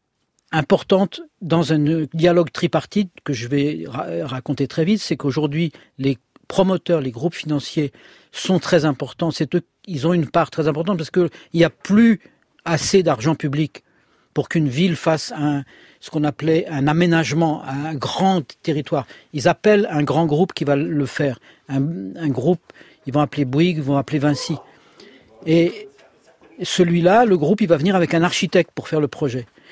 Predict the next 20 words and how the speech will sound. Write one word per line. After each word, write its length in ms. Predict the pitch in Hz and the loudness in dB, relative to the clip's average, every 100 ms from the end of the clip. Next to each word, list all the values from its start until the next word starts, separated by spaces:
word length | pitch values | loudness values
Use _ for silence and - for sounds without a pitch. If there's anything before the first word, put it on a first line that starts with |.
| - - | -12 0
Et 80 | 147 | 4
il 100 | 175 | 4
est 120 | 185 | 2
très 280 | - 226 208 | 2 2 2
important 560 | 190 185 - 185 185 - - _ _ - | 0 -2 -4 -4 -4 -6 -20 _ _ -2
que 80 | |
nous 200 | 165 170 | 0 2
ne 60 | 180 | 0
soyons 320 | - 180 170 | 0 0 0
pas 160 | - 170 | 0 -2
simplement 680 | - 214 208 202 185 190 175 | -2 -2 0 -2 0 0 0
en 20 | |
rapport 320 | 139 151 170 | 0 0 0
avec 280 | 151 139 - | 0 -2 -4
le, 340 | 156 143 165 | -2 0 -2
le, 340 | 151 139 135 127 - _ | -4 -4 -4 -6 -12 _
le, 280 | 139 151 180 | -4 0 0
le, 340 | 156 143 135 147 | 0 -2 -2 -6
le 120 | 135 | -6
promoteur, 540 | - 160 147 190 202 | -2 -2 0 -2 -4